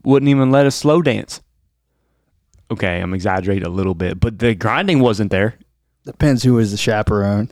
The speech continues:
Speaker 1: <laughs> Yeah, I
Speaker 2: You
Speaker 1: mean,
Speaker 2: slip him a twenty,
Speaker 1: I
Speaker 2: "Hey,
Speaker 1: mean,
Speaker 2: motherfucker, I'm gonna
Speaker 1: and the
Speaker 2: get"
Speaker 1: D Js wouldn't play no good music. But the fair dance, it was get low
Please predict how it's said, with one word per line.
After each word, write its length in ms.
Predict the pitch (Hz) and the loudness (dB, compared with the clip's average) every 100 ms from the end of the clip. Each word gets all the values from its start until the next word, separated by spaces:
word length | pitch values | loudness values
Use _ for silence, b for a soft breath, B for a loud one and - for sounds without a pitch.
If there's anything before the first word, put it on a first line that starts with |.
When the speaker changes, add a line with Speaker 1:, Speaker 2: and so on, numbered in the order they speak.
| _ | _
Speaker 1:
<laughs> 20 | - | -4
Yeah, 300 | - 110 - | -2 -2 -6
I 80 | - | -2
Speaker 2:
You 60 | 135 | 2
Speaker 1:
mean, 100 | 120 | 2
Speaker 2:
slip 160 | 143 139 | 2 4
him 120 | 127 | 2
a 80 | 104 | 2
twenty, 460 | - 117 113 107 113 | 2 2 4 4 2
Speaker 1:
I 80 | |
Speaker 2:
"Hey, 60 | 110 | 2
Speaker 1:
mean, 220 | 107 101 | 0 -2
Speaker 2:
motherfucker, 380 | 110 113 110 113 | -4 -4 -2 0
I'm 120 | 127 | 2
gonna 120 | 123 - | 0 0
Speaker 1:
and 80 | |
the 60 | 151 | 0
Speaker 2:
get" 80 | 113 | 2
Speaker 1:
D 200 | 151 160 | 2 2
Js 280 | 131 120 104 | 2 0 2
wouldn't 280 | 123 113 | 0 0
play 180 | 110 120 | -2 0
no 140 | 117 107 | 0 0
good 240 | 117 101 | 0 0
music. 380 | 104 123 98 - _ _ _ _ _ _ _ _ | 0 0 -2 -14 _ _ _ _ _ _ _ _
But 160 | 117 95 | -4 -4
the 60 | |
fair 300 | 90 131 151 120 | -2 0 0 2
dance, 340 | 107 95 90 | 0 -2 0
it 80 | 120 | 2
was 380 | 110 95 85 - _ 101 | 2 0 -6 -18 _ -8
get 260 | 98 113 - | -2 -2 -2
low 600 | 101 101 104 98 85 | -2 2 2 0 -4